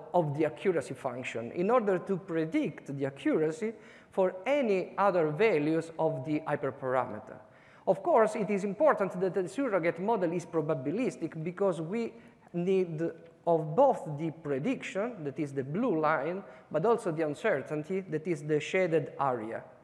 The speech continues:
Why? Because if we consider only the,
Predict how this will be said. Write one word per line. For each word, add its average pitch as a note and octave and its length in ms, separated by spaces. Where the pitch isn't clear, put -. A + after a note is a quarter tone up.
Why? D3+ 380
Because A#3 340
if G3 140
we C4+ 180
consider G#3+ 560
only G#3+ 240
the, D#3 340